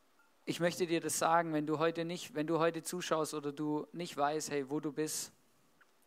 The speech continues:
wenn du diesen Jesus noch nie in dein Leben eingeladen hast, wenn du noch nie gebetet hast, "Jesus, komm in mein Leben, zeig mir, wer du bist", und ihn, ja, einfach wirklich dieses Geschenk von Weihnachten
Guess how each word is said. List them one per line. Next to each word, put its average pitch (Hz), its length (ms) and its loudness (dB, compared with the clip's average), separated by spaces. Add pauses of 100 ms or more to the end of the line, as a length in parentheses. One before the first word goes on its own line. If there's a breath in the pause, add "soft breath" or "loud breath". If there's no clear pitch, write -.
(600 soft breath)
wenn 139 160 -2
du 156 100 0
diesen 175 340 -4
Jesus 170 400 -2
noch 151 160 0
nie 165 140 -6
in 170 80 -8
dein 160 200 0
Leben 156 280 -2
eingeladen 143 680 -2
hast, 135 180 -8
wenn 135 120 -8
du 139 100 -6
noch 139 180 -2
nie 160 200 -8
gebetet 151 500 -8
hast, 127 160 -12
"Jesus, 135 320 -10
komm 156 240 2
in 147 100 0
mein 143 160 0
Leben, 135 320 -2
zeig 147 300 -2
mir, 139 80 0
wer 143 120 2
du 135 120 -2
bist", 143 260 -2
und 131 220 -4
ihn, 139 240 -2 (400 loud breath)
ja, 160 180 -2
einfach 165 420 -2
wirklich 165 480 -4 (140)
dieses 143 300 -6
Geschenk 175 420 -4
von 160 180 -6
Weihnachten 156 600 -4